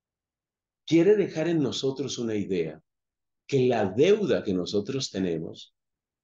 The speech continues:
y que por supuesto al final queda claro que es la deuda con Dios, la deuda que nosotros tenemos con Dios es una deuda tan impresionante,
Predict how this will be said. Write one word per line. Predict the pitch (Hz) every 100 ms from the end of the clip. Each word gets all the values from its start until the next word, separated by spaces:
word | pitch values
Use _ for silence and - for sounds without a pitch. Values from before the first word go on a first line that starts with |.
| _
y | 92 90 87
que | 92 90
por | - 82
supuesto | - 85 101 101
al | 110
final | 98 85 90
queda | 101 101
claro | - 101 98
que | 92
es | 92
la | 95
deuda | 92 98 101 -
con | 98
Dios, | 82 87 117 - _ _ _ _ _ _ _
la | 110 107 98
deuda | 117 208 285 156
que | -
nosotros | 92 85 92 - -
tenemos | 87 85 95 -
con | 87
Dios | 80 85 - - _ _ _ _ _ _ _
es | 80
una | 117 131 135
deuda | 143 147 143 123
tan | - 135 170
impresionante, | 175 - 120 120 101 92 82 80 113